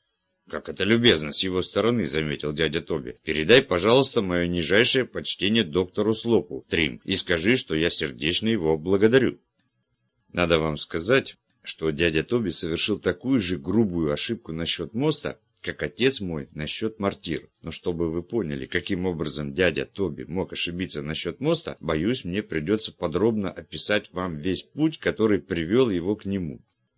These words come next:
Или, если опустить мою метафору, ведь нет ничего более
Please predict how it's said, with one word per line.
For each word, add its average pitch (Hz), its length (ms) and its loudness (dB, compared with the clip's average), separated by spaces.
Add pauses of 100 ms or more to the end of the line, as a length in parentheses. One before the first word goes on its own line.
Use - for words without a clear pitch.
Или, 139 260 4
если 104 380 6
опустить 90 500 0
мою 80 260 0
метафору, 82 560 0 (360)
ведь 80 300 -6
нет 85 240 0
ничего 95 420 4
более 73 520 2